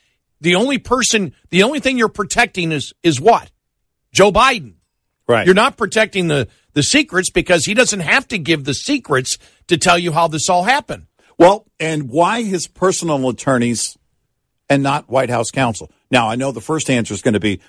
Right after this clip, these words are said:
Speaker 2: "Well, because that's his private office there at the University of Pennsylvania." But he's a sitting president. You could make that case s-, a stronger version of that case, I guess,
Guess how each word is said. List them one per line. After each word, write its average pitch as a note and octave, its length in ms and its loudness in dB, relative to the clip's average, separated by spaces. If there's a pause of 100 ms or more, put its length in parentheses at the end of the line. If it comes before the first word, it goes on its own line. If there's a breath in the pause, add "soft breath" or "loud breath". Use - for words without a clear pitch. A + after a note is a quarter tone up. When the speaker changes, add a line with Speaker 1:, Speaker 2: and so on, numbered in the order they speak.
(120)
Speaker 2:
"Well, B2 100 4
because A2 280 -4
that's G#2+ 260 0
his G2+ 280 -10 (240)
private A#2+ 360 0
office F#2+ 400 -6
there F2 260 0 (280)
at F2+ 140 0
the G2+ 80 -6
University F2+ 480 0
of D#2+ 60 -4
Pennsylvania." F#2 580 -4 (160)
But A2 100 0
he's A#2 140 -4
a B2 60 -4
sitting F#3 380 -2
president. D#3+ 480 -4 (1500)
You D3 160 4
could C#3 160 -4
make F3+ 300 -4
that F3+ 280 0
case C#3 480 -4 (100)
s-, - 220 -8 (120)
a B2 100 4
stronger D#3 640 -2
version B2 400 -2
of G2 100 -2
that F#2+ 160 0
case, G#2 240 -2
I G2+ 60 2
guess, G2+ 260 -2